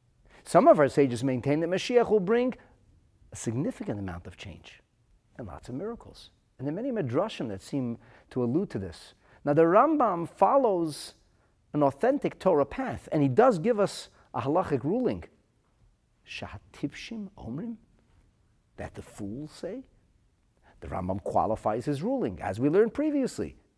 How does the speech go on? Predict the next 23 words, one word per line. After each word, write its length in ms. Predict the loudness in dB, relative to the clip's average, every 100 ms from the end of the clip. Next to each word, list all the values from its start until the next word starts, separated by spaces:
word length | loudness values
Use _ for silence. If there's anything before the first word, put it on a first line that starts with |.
| _ _ -2
Rabbi 220 | 4 4
Akiva, 580 | 4 2 2 4 2 0 -12 -4
he 100 | 0
was 160 | 2 4
one 180 | 6
of 120 | 6 4
the 80 |
greatest 560 | 0 0 2 2 0 -2
sages. 800 | 0 2 2 2 0 -2 -14 -20 _ _ _ _ _
He 140 | 0
believed 540 | 2 2 2 2 4 4
Bar 160 | 4
Kokhba 460 | 6 6 6 4 0
could 240 | 0 -2 0
be 160 | 0
a 40 | 2
potential 480 | 0 0 -4 -2
Mashiach. 540 | -2 -2 -4 -8 -8 -12 -18 _ _ _ _ _ _ _ -18
He 120 | -12
wasn't 320 | -8 -8 -8
a 20 |
miracle 320 | -10 -12 -12 -12
worker. 340 | -12 -14